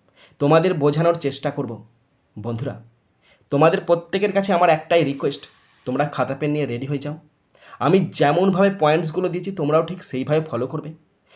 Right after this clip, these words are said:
প্রত্যেকটা পয়েন্টের ব্যাখ্যা বিশ্লেষণ করবে, নিজেরা লেখার চেষ্টা করবে, দেখবে তোমরা লিখতে পারবে। বন্ধুরা, শেষ পর্যন্ত শোনার পর, দেখার পর যদি শিখতে পারো, জানতে পারো, কাজে লাগে,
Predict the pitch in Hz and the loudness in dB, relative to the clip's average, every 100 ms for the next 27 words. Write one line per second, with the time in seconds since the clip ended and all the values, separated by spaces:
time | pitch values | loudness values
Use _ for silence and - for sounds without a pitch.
0 | _ - 180 - 208 202 202 196 175 175 | _ -2 -2 0 -2 0 -4 2 2 2
1 | 175 - - - - 160 160 156 156 160 | 0 0 -2 -2 -6 -6 -6 -8 -6 -4
2 | 160 156 190 - _ - 127 131 143 123 | -4 -4 -8 -16 _ -8 -6 -2 -2 -2
3 | 117 - 156 151 - 151 165 190 202 110 | -6 -4 -4 -4 -8 -8 -8 -8 -10 -10
4 | 117 127 139 123 151 156 117 113 - 110 | -8 -8 -6 -8 -8 -10 -10 -10 -14 -12
5 | 95 - _ _ _ 110 110 131 - _ | -12 -16 _ _ _ -12 -10 -10 -14 _
6 | _ _ _ _ _ _ _ _ 156 160 | _ _ _ _ _ _ _ _ -2 2
7 | 196 208 196 170 190 196 196 165 165 196 | 4 4 2 4 4 6 4 6 4 4
8 | 196 185 175 175 202 196 - 175 175 165 | 4 2 0 -6 -8 -6 -4 2 2 2
9 | 156 151 165 170 170 143 131 151 147 | -2 -2 -2 -2 0 0 2 0 -2